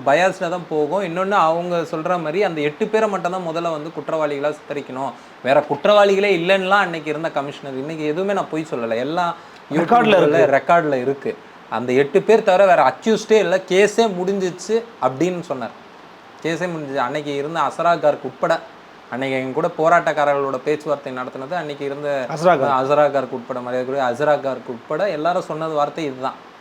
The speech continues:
Speaker 1: ஆனா விசாரணைன்னு ஒண்ணு நடந்தது. இன்னே விசாரணைன்னு ஒண்ணு நடந்தது. இனி இருபத்தெட்டு பேருக்கு மேல புடிச்சிருக்கிறீங்க, ஒருத்தர் இன்னும் வந்து தலைமறைவாவே இருக்கிறாருன்னு வேற சொல்றீங்க.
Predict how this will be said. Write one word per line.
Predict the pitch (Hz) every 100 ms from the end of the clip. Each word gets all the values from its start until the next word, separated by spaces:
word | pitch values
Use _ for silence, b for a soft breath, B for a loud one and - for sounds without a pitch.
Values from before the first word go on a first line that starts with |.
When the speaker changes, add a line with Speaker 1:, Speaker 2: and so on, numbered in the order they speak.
| - - - - -
Speaker 1:
ஆனா | 139 185 208
விசாரணைன்னு | 190 - 202 202 196 202
ஒண்ணு | 180 156
நடந்தது. | 139 151 143 110 - - - - 127
இன்னே | 147 185 190 - - - 139
விசாரணைன்னு | 139 190 190 190
ஒண்ணு | 170 165
நடந்தது. | 180 220 214
இனி | 180 170
இருபத்தெட்டு | 143 175 220 220 196 170
பேருக்கு | 185 220 214
மேல | 175 185
புடிச்சிருக்கிறீங்க, | 170 170 - 165 131 120 131 202 185
ஒருத்தர் | - 165
இன்னும் | 156 175 185
வந்து | 160 165 196 160 B B
தலைமறைவாவே | 147 160 175 165 156 160 185
இருக்கிறாருன்னு | 160 175 190 170 147
வேற | 135
சொல்றீங்க. | 139 127 110 98